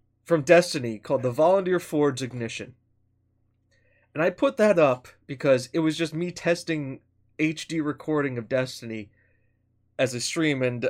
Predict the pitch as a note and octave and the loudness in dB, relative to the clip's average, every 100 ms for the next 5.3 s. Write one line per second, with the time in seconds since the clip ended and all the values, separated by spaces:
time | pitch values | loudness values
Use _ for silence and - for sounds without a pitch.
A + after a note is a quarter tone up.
0 | - B2+ B2 - C3 A#2+ B2+ A#2+ A2 A#2 | 2 2 0 -4 -10 -10 -6 -4 -4 2
1 | E3 G#2+ - - _ _ _ _ F3+ G#3 | 2 2 -4 -16 _ _ _ _ -2 2
2 | G3+ - A3 F#3+ C4+ - E3 B2+ F#3 F3+ | 2 2 -2 0 0 0 -2 -2 -2 0
3 | B2 G#2 - G3+ G#3 A3 - C#4 - - | 0 -2 -2 -2 -2 -4 -6 -8 -8 -4
4 | G#3+ G3 F#3 F#3 D#3+ - F3 D#3 D3 D3 | 0 0 2 0 0 0 2 2 2 -2
5 | B2 A2 | -4 -6